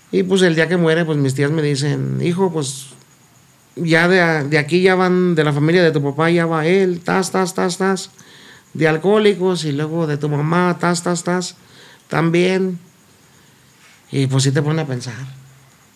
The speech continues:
Sí te pone a pensar que, que lo mismo que, que se llevó a tu jefe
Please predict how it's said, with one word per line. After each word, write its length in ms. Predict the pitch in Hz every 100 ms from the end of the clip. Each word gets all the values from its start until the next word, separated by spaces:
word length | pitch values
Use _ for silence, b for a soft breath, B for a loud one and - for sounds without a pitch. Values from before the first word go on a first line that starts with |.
| _ -
Sí 120 | 165
te 100 | 170
pone 200 | 170 175
a 40 | 160
pensar 380 | 147 143 143
que, 580 | 135 160 156 147 135 127 120 117 - - - _ _ B B B B -
que 100 | 160
lo 80 | 151
mismo 360 | 151 156 180 175
que, 640 | 156 143 139 131 131 127
que 100 | 135
se 140 | 135 139
llevó 280 | 139 139
a 80 | 147
tu 360 | 151 165 143 131
jefe 540 | 143 139 156 151 135